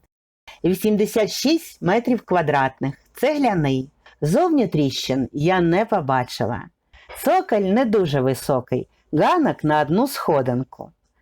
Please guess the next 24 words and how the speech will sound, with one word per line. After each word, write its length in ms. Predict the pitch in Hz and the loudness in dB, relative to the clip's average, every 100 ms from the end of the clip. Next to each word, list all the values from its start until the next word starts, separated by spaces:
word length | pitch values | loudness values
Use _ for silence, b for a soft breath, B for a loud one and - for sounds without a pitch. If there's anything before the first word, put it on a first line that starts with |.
| _ _ _ _ _ _ _ _ | _ _ _ _ _ _ _ _
Всі 400 | - - 196 196 | -18 -6 0 0
вікна 400 | 139 160 - 147 | 2 0 0 0
в 60 | 139 | 0
будинку 640 | 147 170 320 330 262 135 | 0 0 2 0 -2 -4
замінені 640 | 123 135 139 233 294 269 240 | 0 0 2 2 2 2 2
на 100 | 247 | 0
пластикові, 840 | - 135 120 - 123 - 117 113 - B B B | 0 0 -2 -4 -6 -2 -2 -2 -6 B B B
в 80 | - | -4
кухні 560 | 330 359 - 165 131 | 0 0 -2 -2 -2
ще 300 | - - 311 | -6 -2 -2
старі, 580 | 285 - 156 120 127 123 - _ | -2 -2 0 0 0 -2 -8 _
дерев'яні. 840 | 135 156 156 107 104 110 110 107 143 - _ _ _ _ _ _ _ _ _ B B | -2 0 2 0 0 0 0 -2 -6 -14 _ _ _ _ _ _ _ _ _ B B
Дах 380 | 135 226 359 - | 0 2 2 0
металічний, 800 | 226 247 269 240 156 - 139 135 | -2 0 2 2 0 -2 -2 -2
оцинковка 760 | 165 - 196 196 165 131 - 127 | -2 -2 -2 0 0 -2 -2 0
на 160 | 151 214 | 2 2
будинку, 680 | 151 127 127 131 - 247 311 B B | 0 0 0 0 0 -2 -2 B B
шиферний 760 | - - 370 - 349 320 320 | -6 0 0 2 0 2 2
на 160 | 247 294 | 2 0
кухні. 640 | 311 160 135 - 127 127 - _ _ _ _ | 0 0 0 -2 -2 -2 -6 _ _ _ _
Стелі 440 | - 202 196 180 | -4 0 2 2
у 80 | 165 | 0
кімнатах 680 | - 196 247 349 349 226 - | 0 0 2 2 0 -4 -4
сухі. 600 | - 285 - 165 127 | -2 -2 0 0 0